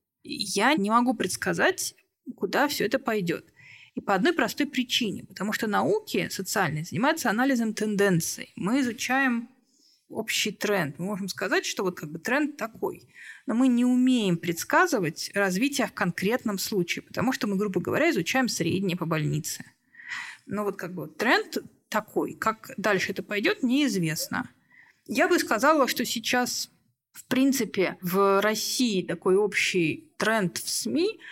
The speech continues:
что как можно меньше волновать население, меньше его тревожить, особенно перед выборами. Не должно быть никакого жесткача. И вообще как бы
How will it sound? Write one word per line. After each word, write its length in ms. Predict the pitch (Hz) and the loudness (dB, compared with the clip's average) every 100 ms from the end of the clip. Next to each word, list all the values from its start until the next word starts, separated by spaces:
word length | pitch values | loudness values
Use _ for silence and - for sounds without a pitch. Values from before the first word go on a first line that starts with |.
| - - - | -18 -14 -6
что 160 | - | -4
как 180 | 220 226 | -2 -2
можно 300 | 226 240 233 | 0 0 0
меньше 400 | 214 240 220 - | 0 0 0 2
волновать 500 | 196 196 202 214 196 | 2 4 4 2 0
население, 800 | 190 180 - 180 311 370 294 233 | 0 0 2 2 6 6 6 4
меньше 420 | 196 196 196 - | 2 0 0 0
его 80 | 180 | 0
тревожить, 520 | 180 175 208 311 254 | 2 2 2 2 2
особенно 360 | 165 - 190 175 | -2 -2 0 -2
перед 280 | - 175 170 | 2 2 4
выборами. 560 | 254 320 269 247 214 - - - - | 4 4 4 2 -4 -8 -16 -18 -10
Не 120 | 202 196 | -4 2
должно 280 | 202 185 | 2 2
быть 160 | 214 190 | 0 0
никакого 800 | 196 185 175 196 175 170 160 151 | 0 0 0 2 4 6 4 4
жесткача. 800 | 160 175 - 175 165 - 330 359 349 - - | 2 -2 -2 -4 0 4 6 6 4 -10 0
И 80 | 196 | 0
вообще 260 | 196 - | 2 2
как 160 | 254 208 | 0 2
бы 180 | 190 | 0